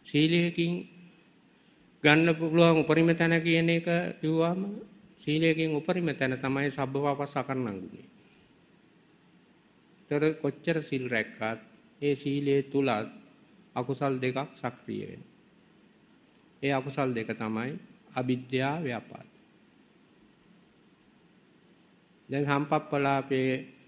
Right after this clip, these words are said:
හිස් වචන මෙහි කතා කරන මොහොතක් ගානේ කොච්චර සිල් රැක්කත් තියෙන්නේ දිට්ඨිය, මිත්‍යා දෘෂ්ටියයි. ඕක පිළිගන්න බැරි බෞද්ධයාට සතිපට්ඨානෙ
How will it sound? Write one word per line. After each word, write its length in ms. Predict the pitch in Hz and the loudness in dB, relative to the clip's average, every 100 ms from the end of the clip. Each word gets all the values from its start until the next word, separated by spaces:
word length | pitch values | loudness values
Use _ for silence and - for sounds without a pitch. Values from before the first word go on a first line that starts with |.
| - - _ _ _ _ _ - | -20 -20 _ _ _ _ _ -2
හිස් 200 | 165 160 | -2 -2
වචන 400 | - 151 147 143 139 | -2 0 0 -2 0
මෙහි 260 | 131 135 131 | 0 0 0
කතා 400 | 131 123 139 139 | -2 -2 0 0
කරන 320 | 139 135 131 131 120 | 0 -2 -2 -2 -4
මොහොතක් 560 | 117 120 131 131 135 123 110 | -6 -4 -4 -2 -2 -4 -4
ගානේ 760 | 120 117 113 117 117 110 113 113 - _ - | -2 0 0 -2 -2 -2 -6 -10 -20 _ -6
කොච්චර 480 | 135 131 - 135 135 | -6 -6 -4 -2 -2
සිල් 240 | 123 123 120 | -2 -2 0
රැක්කත් 520 | 120 113 - 113 110 | -2 -2 -4 -4 -4
තියෙන්නේ 460 | - 127 123 131 123 | -4 0 2 0 0
දිට්ඨිය, 500 | 117 117 - 113 113 | -2 -4 -4 -2 -2
මිත්‍යා 460 | 113 113 - 113 107 | -4 -8 -6 -4 -4
දෘෂ්ටියයි. 680 | 98 - - - - - _ _ _ _ _ _ _ _ _ _ _ _ _ _ _ - | -8 -12 -14 -16 -16 -20 _ _ _ _ _ _ _ _ _ _ _ _ _ _ _ -6
ඕක 160 | 139 143 | 0 2
පිළිගන්න 480 | 139 127 127 123 120 113 | 2 2 2 2 0 0
බැරි 240 | 113 110 | -2 -2
බෞද්ධයාට 640 | 110 107 107 104 104 101 104 101 107 - - _ _ _ | -4 -4 -4 -4 -4 -4 -6 -8 -12 -18 -20 _ _ _
සතිපට්ඨානෙ 760 | _ 127 127 123 123 123 120 | _ -4 0 0 -2 -4 -4